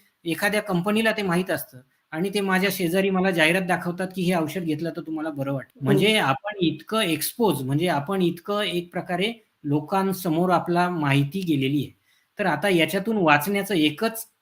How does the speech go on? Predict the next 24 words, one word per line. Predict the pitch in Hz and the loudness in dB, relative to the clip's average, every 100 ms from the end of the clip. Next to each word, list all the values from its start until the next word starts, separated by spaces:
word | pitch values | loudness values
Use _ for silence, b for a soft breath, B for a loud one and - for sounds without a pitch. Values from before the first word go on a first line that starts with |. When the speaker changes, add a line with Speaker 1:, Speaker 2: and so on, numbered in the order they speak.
| - | -2
Speaker 1:
तंत्र | 160 151 156 | 0 0 -2
किंवा | 110 214 175 | -4 0 2
युक्ती | 160 - 190 | 0 0 -2
आहे | 143 127 | -2 -4
ती | 127 180 | -6 -4
अशी | 143 180 131 | -4 -4 -6
आहे, | 147 - _ _ | -6 -14 _ _
की | - 202 | -6 -2
आपण | 160 180 190 185 | -2 -2 -2 -2
बोली | 147 147 190 | 0 0 0
भाषांचा | 190 147 139 165 147 143 185 | 2 2 2 0 -2 0 0
वापर | 165 127 127 180 143 135 | 0 0 -2 -2 0 0
जास्तीत | 135 131 - 175 | 0 -2 -4 -4
जास्त | 151 139 143 - | -2 -2 -4 -8
समाज | 180 147 139 147 | -6 -2 0 0
माध्यमांवरती | 139 120 131 143 139 131 175 | -4 -4 -4 -2 -2 -4 -10
करावा. | 156 117 110 - _ - | -12 -12 -14 -20 _ -6
म्हणजे | 131 165 | -2 0
तुम्ही | 170 170 180 | 2 4 4
WhatsApp | 160 139 143 - 151 - - _ _ _ _ - | 6 4 4 2 0 0 -8 _ _ _ _ -2
किंवा | 160 165 165 147 | 2 4 2 2
Facebook | 156 160 180 - - _ _ _ | 0 2 0 -2 -8 _ _ _
किंवा | 165 175 | 0 2
ईमेल | 156 143 180 175 123 | 4 4 4 4 2